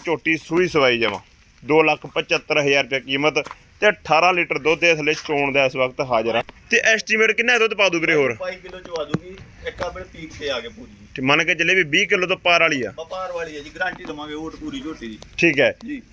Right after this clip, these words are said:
Speaker 1: ਅੱਗੇ ਗੱਲ ਕਰਦੇ ਆ ਬਾਈ ਜੀ ਤਿੰਨ ਨੰਬਰ ਤੇ ਝੋਟੀ ਦੀ ਆਪਾਂ।
Speaker 2: ਝੋਟੀ ਬਾਲੀ ਵੱਡੀ ਆ ਜੀ, ਝੋਟੀ ਕੱਦ ਕੁੱਦ ਬਹੁਤ ਆ ਜੀ, ਜੈਟ ਬਲੈਕ ਆ ਜੀ।
Speaker 1: ਤੇ ਨਾੜੂਆਂ ਨਾਲ ਆ, ਦਿਨ ਦੋ ਚਾਰ ਹੀ ਲੱਗਦੇ ਸੂਈ ਨੂੰ, ਹਨਾ?
Speaker 2: ਚੌਥਾ ਦਿਨ ਹੈ ਜੀ ਅੱਜ ਸੂਈ ਨੂੰ।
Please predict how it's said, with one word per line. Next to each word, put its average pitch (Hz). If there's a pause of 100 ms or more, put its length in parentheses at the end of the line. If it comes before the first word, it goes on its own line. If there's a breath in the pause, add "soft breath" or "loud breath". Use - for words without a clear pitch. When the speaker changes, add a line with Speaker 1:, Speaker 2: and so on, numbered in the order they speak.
(100)
Speaker 1:
ਅੱਗੇ 185
ਗੱਲ 190
ਕਰਦੇ 180
ਆ 175
ਬਾਈ 175
ਜੀ 196
ਤਿੰਨ 180
ਨੰਬਰ 143
ਤੇ 131
ਝੋਟੀ 156
ਦੀ 131
ਆਪਾਂ। 107 (100)
Speaker 2:
ਝੋਟੀ 139 (240)
ਬਾਲੀ 190
ਵੱਡੀ 185
ਆ 143
ਜੀ, 135
ਝੋਟੀ 175
ਕੱਦ 160
ਕੁੱਦ 156
ਬਹੁਤ 120
ਆ -
ਜੀ, 120
ਜੈਟ 151
ਬਲੈਕ 123
ਆ -
ਜੀ। -
Speaker 1:
ਤੇ 156
ਨਾੜੂਆਂ 160
ਨਾਲ 143
ਆ, 160
ਦਿਨ 156 (240)
ਦੋ 147
ਚਾਰ 165
ਹੀ 175
ਲੱਗਦੇ 131
ਸੂਈ 123
ਨੂੰ, 131
ਹਨਾ? 190
Speaker 2:
ਚੌਥਾ 202
ਦਿਨ 180
ਹੈ 143
ਜੀ 143
ਅੱਜ -
ਸੂਈ 127
ਨੂੰ। 113